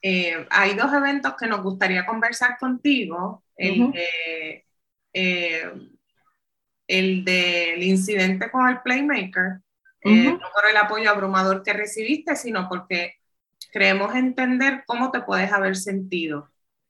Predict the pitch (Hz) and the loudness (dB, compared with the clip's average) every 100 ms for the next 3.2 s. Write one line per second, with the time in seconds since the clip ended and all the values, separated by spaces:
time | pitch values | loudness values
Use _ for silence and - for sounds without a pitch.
0 | _ _ 190 185 175 165 160 156 - _ | _ _ -4 -2 -2 -4 -6 -10 -20 _
1 | _ _ _ 208 220 277 339 294 254 180 | _ _ _ -2 0 -2 0 0 2 -2
2 | 180 175 175 220 285 277 277 285 - 277 | -2 -8 -8 -4 -2 0 0 0 0 -2
3 | 262 - | -2 -6